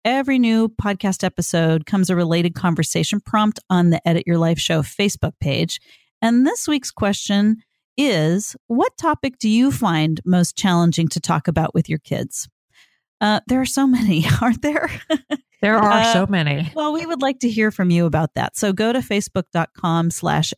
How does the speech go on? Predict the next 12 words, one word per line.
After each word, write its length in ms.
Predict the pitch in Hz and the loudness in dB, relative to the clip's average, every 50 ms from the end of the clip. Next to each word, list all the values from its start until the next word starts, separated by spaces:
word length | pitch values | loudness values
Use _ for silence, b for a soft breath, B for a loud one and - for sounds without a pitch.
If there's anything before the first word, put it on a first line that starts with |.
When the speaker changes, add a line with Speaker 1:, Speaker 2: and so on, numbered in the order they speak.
| - 180 | -2 0
Speaker 1:
edit 200 | 170 170 - - | 0 0 2 0
your 120 | 175 170 | 0 0
life 240 | 156 156 160 170 175 | 2 2 2 0 0
show 360 | - - - 214 233 254 285 - - | -2 -2 0 0 0 0 -2 -2 -2
and 200 | 196 180 175 175 | -2 0 2 2
look 140 | 180 - - | 0 0 0
for 100 | - 185 | -2 -2
the 100 | 185 - | -2 -4
question 420 | - - 180 180 - - 208 208 | -2 -2 -2 -2 -2 -2 0 0
of 60 | 214 | 2
the 100 | 220 247 | 2 2
week, 320 | 214 190 160 160 - _ | 2 2 0 0 -2 _